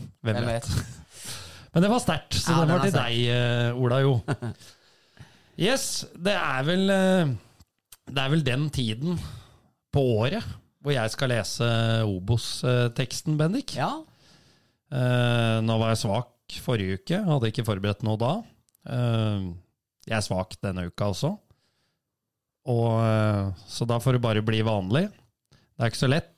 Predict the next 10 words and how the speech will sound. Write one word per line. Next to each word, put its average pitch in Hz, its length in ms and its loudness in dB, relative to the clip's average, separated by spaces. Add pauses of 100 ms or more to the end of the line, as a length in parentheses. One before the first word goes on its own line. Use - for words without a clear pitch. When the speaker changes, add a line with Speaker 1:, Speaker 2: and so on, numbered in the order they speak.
Speaker 1:
jeg 135 160 2
må 123 160 2
prate 123 400 0
nå, 147 160 2
for 156 80 0
jeg 135 80 2
må 127 80 0
scrolle 104 540 0 (260)
jævlig 110 480 0
langt - 480 -6